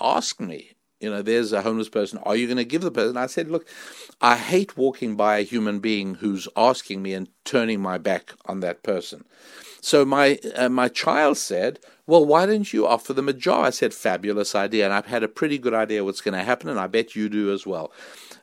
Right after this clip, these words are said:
Uh, I said to the, uh, the person who had his hand out and said, "Come on, spare, spare a couple of dollars." And, um, uh, I said to him, well,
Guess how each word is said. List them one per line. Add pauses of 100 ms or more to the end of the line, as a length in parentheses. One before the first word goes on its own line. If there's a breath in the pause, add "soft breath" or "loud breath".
(100)
Uh,
I
said
to
the,
uh,
the
person
who
had
his
hand
out
and
said,
"Come
on,
spare,
spare
a
couple
of
dollars." (760 soft breath)
And,
um, (1160)
uh,
I
said
to
him, (420 soft breath)
well,